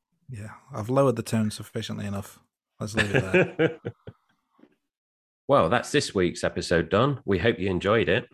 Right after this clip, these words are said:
Speaker 1: Special thanks to the band Sugar Tongue for the theme tune to The Rating Room. You can find them on all the usual social media channels.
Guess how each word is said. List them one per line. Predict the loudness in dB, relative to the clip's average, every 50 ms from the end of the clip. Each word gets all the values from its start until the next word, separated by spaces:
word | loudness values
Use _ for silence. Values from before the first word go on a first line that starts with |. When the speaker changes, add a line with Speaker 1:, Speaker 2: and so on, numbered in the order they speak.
| _ _ _ _ _ _ _ _ _ -12
Speaker 1:
Special | -6 -2 -2 -2 -2 -4
thanks | -6 -8 -8 -8 -8
to | -6
the | -4 -2
band | -2 -2 -4 -6 -8 -8
Sugar | -6 -2 0 2 2
Tongue | 0 0 0 -2 -2 -4 -4 -8 -14 -14 -10
for | -6 -6
the | -4 -4
theme | -2 0 0 0
tune | 0 0 -2 -4 -4
to | -4 -4
The | -2
Rating | -2 -4 -4 -4 -6 -6
Room. | -4 -4 -4 -4 -4 -8 -12 -20 -20 _ _ _ -6
You | -2 0
can | 0 2
find | 2 2 4 4
them | 2 2
on | 0 0
all | 0 2 2
the | 2 0 0
usual | -2 -2 -2 -2 -4
social | -2 -2 -2 -2 -4 -4 -4
media | -4 -2 -2 -2 -4 -4
channels. | -4 -6 -8 -8 -8 -10 -10 -12